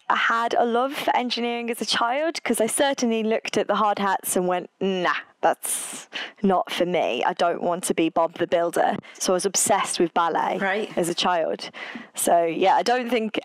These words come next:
Speaker 1: actually as a child I really had a love for engineering, but was very much still asking questions.
Speaker 2: Brilliant.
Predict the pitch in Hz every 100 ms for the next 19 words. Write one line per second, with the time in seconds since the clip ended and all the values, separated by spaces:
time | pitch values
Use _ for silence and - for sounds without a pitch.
0 | - 208 214 - 196 175 180 - 226 196
1 | 175 170 165 180 185 180 170 170 - -
2 | - 208 180 175 170 - _ - 202 196
3 | 180 170 - 180 180 175 170 175 175 165
4 | 160 - - 175 - _ - 180 - 196
5 | 180 175 - - - 160 - 165 175 170
6 | 185 - - 220 - - _ - 269 320
7 | 277 180 -